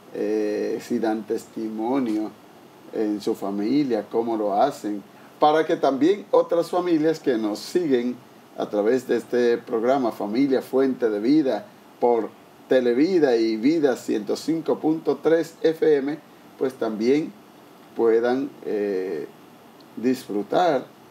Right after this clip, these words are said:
y, y quién sabe si alguno toma esos consejitos que ustedes también pueden dar. Sé que el teléfono está en pantalla, eh, ocho cero nueve, seis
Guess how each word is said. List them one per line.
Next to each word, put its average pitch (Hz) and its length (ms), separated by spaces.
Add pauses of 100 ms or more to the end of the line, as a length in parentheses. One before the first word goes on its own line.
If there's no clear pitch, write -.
(320)
y, 104 720
y 107 140
quién 135 160
sabe 131 360
si - 140
alguno 113 520 (440)
toma 127 260
esos 123 280
consejitos 113 880 (380)
que 120 80
ustedes 113 500 (440)
también 110 360
pueden 101 380
dar. - 220 (420)
Sé 139 160
que 147 120
el 123 160
teléfono 131 720
está - 260
en 143 120
pantalla, 131 680 (720)
eh, 113 360
ocho 143 340
cero 139 340
nueve, 117 380 (1200)
seis 139 440